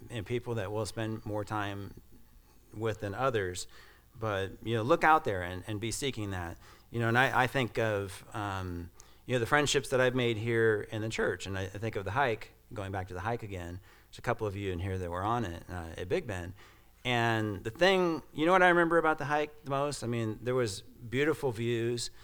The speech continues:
uh, incredible scenery. Uh, it was like walking through, I mean, just paintings and, and just scenery at different points of all the mountains and the view up on top of the ridge with looking down below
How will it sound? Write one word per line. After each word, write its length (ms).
uh, 360
incredible 680
scenery. 580
Uh, 420
it 80
was 220
like 160
walking 340
through, 640
I 80
mean, 180
just 360
paintings 640
and, 260
and 80
just 160
scenery 420
at 100
different 280
points 260
of 80
all 140
the 60
mountains 580
and 280
the 120
view 260
up 160
on 160
top 340
of 140
the 80
ridge 400
with 140
looking 280
down 220
below 460